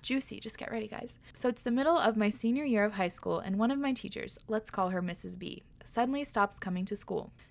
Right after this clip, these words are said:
Missus B was one of those cool teachers who always hung out with the students during her office hour. I'd even asked her to write my college recommendation letters.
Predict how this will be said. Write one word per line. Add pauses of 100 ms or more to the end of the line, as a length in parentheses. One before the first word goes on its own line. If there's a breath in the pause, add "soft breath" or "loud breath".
Missus
B
was
one
of
those
cool
teachers
who
always
hung
out
with
the
students
during
her
office
hour. (360 loud breath)
I'd
even
asked
her
to
write
my
college
recommendation
letters.